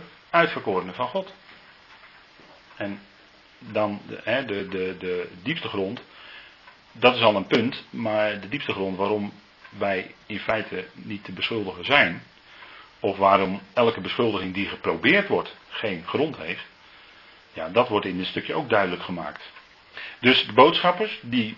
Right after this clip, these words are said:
zullen het wel proberen. Als je het hebt over boze machten, dan zullen ze dat, eh, ongetwijfeld, eh, willen proberen en ons ook willen influisteren. Zeker op momenten dat wij ons bewust zijn dat we tekort zijn geschoten. Denk maar aan vurige pijlen,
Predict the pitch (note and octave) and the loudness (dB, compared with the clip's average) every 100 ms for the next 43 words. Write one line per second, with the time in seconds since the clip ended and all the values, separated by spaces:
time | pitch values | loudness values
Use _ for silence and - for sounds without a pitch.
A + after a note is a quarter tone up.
0 | - D3 D#3+ A#2 A#2 F#2+ G2 F2+ F#2+ E3+ | -2 4 4 6 6 4 2 0 0 -2
1 | A#3 - - - G#2+ G#2 - G2 - F#2+ | -4 -14 -14 -6 -4 -4 -6 -6 -4 -6
2 | F2+ F2 B2 A#2 G2 F2 - - - - | -2 4 4 4 -4 -4 -8 -16 -18 -20
3 | - - - G#2 G2 A2+ G#2 F#2+ F2 E2+ | -20 -20 -2 0 2 0 -2 -2 -4 -4
4 | - E2+ D#2+ D#2 F#2+ C3 G#2+ F2 E2+ - | -4 -6 -6 -8 -2 -2 -2 -2 -4 -4
5 | E2+ - F2+ F2 F#2+ A#2+ G2 - F#2+ G#2 | -8 -10 -12 -6 -2 0 -2 -2 -2 0
6 | F#2+ F#2 F#2+ F2+ E2+ G2 F#2+ - F2+ - | 0 -2 -4 -8 -8 -12 -10 -6 -8 -8
7 | F2+ E2+ - B2+ D#3 D#3 - F#3 - - | -10 -8 -8 -4 0 0 -2 -10 -12 -20
8 | - - F3 D#3 A2 A2 G#2 F#2 F#2 F2 | -6 2 4 6 2 0 -2 -6 -6 -6
9 | F#2+ F2+ G2 F2+ F2+ E2+ F#2+ G#2 G2 F2 | -4 -4 -4 -4 -8 -8 -6 -4 -4 -6
10 | E2+ - - C3 - D3 C#3 - C#3+ C#3 | -10 -12 -8 -6 -6 -8 -8 -10 -12 -12
11 | F3 - - - _ _ - - - - | -18 -20 -20 -20 _ _ -20 -20 -20 -20
12 | - - - - - - - - - - | -20 -20 -20 -20 -20 -20 -20 -20 -20 -20
13 | _ _ _ G#2 G2+ F2 F2+ F2+ F2 D#2 | _ _ _ -2 -2 -2 -6 -6 -6 -12
14 | - G#2+ F#2 - - C3+ F3 | -8 -6 -6 -4 4 6 6